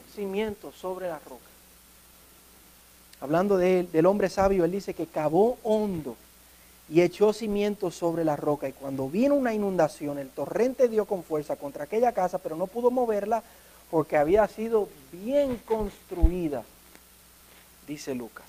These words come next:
Noten que él dice que esta persona cavó hondo. En inglés dice que cavó más hondo en la, en la versión, eh, King James.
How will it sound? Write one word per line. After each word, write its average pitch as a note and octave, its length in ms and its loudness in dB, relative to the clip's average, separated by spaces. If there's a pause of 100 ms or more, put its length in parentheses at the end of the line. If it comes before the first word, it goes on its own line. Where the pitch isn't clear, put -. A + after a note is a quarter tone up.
(1900)
Noten G3+ 280 4
que G#3+ 60 0
él G#3 80 2
dice A3+ 220 -2
que A3 80 0
esta A3+ 140 2
persona A3 360 -2 (140)
cavó A3 520 8 (420)
hondo. A3 380 2 (680)
En F3+ 120 -4
inglés F#3 360 4
dice B3 260 -4
que G#3+ 140 -2
cavó A3 400 4 (260)
más A3 380 0
hondo G#3 240 -4
en D#3 80 -10
la, D#3 200 -6
en D#3 60 -14
la D3+ 80 -4
versión, E3+ 600 -4 (180)
eh, E3 120 -10
King F#3+ 240 -6
James. G3 280 -2